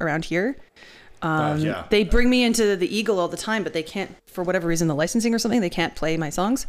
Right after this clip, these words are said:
Speaker 2: That's
Speaker 1: But
Speaker 2: goofy.
Speaker 1: they're really good about interviewing me, which is, I appreciate. Yay, Logan, thank you.
Speaker 2: <laughs>
Speaker 1: Um, <laughs> uh, but, uh, yeah, I, I don't know. Uh, and then same thing, like, X ninety-two two nine has given me, like, some exposure
Speaker 2: Mm-hmm.
Speaker 1: on that.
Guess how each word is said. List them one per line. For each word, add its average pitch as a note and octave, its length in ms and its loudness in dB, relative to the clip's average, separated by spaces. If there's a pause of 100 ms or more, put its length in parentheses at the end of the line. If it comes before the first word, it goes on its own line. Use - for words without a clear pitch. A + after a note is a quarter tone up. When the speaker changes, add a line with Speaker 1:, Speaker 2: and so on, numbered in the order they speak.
Speaker 2:
That's A2+ 180 -8
Speaker 1:
But F3+ 100 -2
Speaker 2:
goofy. F2+ 220 -6
Speaker 1:
they're A3+ 100 4
really C4 240 4
good B3 140 2
about G#3+ 320 0
interviewing G3+ 440 0
me, A3 120 2
which A3+ 120 0
is, - 280 0
I G3+ 60 2
appreciate. A#3+ 420 2
Yay, D4+ 160 4
Logan, D#4+ 280 4
thank D#4+ 200 2
you. D#4+ 160 2 (240)
Speaker 2:
<laughs> - 240 -6
Speaker 1:
Um, D4 240 4
<laughs> D4+ 960 4
uh, C4 460 4
but, G3 340 2
uh, F#3 360 2
yeah, F#3 560 2
I, - 40 2
I - 40 2
don't G#3+ 100 0
know. F#3+ 180 2
Uh, G#2 500 -2
and F3+ 180 0
then F3 360 0 (280)
same F#3 220 0
thing, E3+ 240 2
like, D#3+ 220 0
X - 160 -2
ninety-two E3 480 2 (200)
two - 200 4
nine E3 240 0
has D#3+ 260 -4
given E3 300 0
me, D#3 140 2
like, D3+ 200 -2
some D#3+ 160 0
exposure E3 720 0
Speaker 2:
Mm-hmm. C3 320 -6
Speaker 1:
on E3 120 2
that. E3 260 0